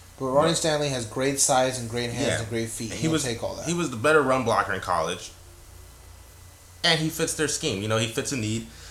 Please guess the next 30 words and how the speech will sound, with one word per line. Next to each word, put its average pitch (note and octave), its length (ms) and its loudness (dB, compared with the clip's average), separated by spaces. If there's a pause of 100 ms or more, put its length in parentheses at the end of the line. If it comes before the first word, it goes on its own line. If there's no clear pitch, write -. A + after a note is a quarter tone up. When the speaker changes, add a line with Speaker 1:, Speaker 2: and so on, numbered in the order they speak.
(120)
Speaker 2:
Then A2+ 160 0
the A2 80 2
second C#3 340 0
round, A2+ 200 2
they G2+ 100 -2
got, G2+ 340 2
uh, F2+ 220 -2
Kamalei G#2 440 -2
Correa G2 600 -2
out F#2+ 100 -2
of F2 100 -6
Boise F#2 200 -4
State, A2 180 -8
who B2 80 -6
was A#2 140 -6
w-, F#2 240 -8 (140)
rising G2+ 420 2
up E2+ 60 -8
the F#2 60 -10
boards. F2+ 360 -4
I F2+ 80 -6
thought F#2 140 -6
he F2 40 -6
was E2 60 -8
gonna E2 120 -10
go D#2 80 -10
first F2+ 300 -6
round, E2+ 420 -6
pass F#2 340 2
rusher. G2+ 380 -2